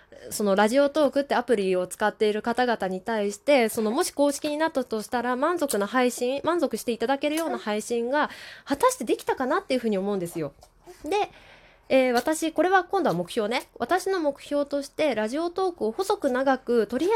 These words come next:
あえず続けること。どんな状況っていうか、どんなクオリティでもいいから、とにかく続けることっていうのが私目標としてあって、で、長く続けていれば、おのずと、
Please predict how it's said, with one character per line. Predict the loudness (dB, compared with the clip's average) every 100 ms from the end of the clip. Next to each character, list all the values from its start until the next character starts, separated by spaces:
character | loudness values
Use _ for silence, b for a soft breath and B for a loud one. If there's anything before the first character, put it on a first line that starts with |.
| 4
あ |
え | 2
ず | -2
続 | -4 0
け | 2
る | 2
こ | 2
と。 | 0 -2 -2 -12 _ b b b
ど | 2 4
ん | 6
な | 6
状 | 2
況 | 4 2 4 2
っ |
て | -2
い |
う |
か、 | -2
ど | 0 2
ん |
な | 0
ク | 0 0
オ |
リ | 0
テ | -2 -2
ィ | 0
で |
も | 0 -2
い | -2 -2
い |
か | -4
ら、 | 0
と | 4
に | 4
か | 4 -2
く | -2
続 | -4 2
け | 2
る | 2
こ | 0
と | 0
っ |
て | 2
い | 0
う | 0
の | -2
が | 0
私 | 0 -4 -4
目 | -6 -6
標 | -8 -6
と | -6
し | -6
て | -6
あ | -6
っ | -8
て、 | _ 0 0 0 B B 2
で、 | 4 4 0 B B -4
長 | 0 0
く | 0
続 | -4 -8
け | -4 -2
て | 0
い | 0
れ | 0
ば、 | 0 0
お | -2
の | -2
ず | -4
と、 | 0 2 2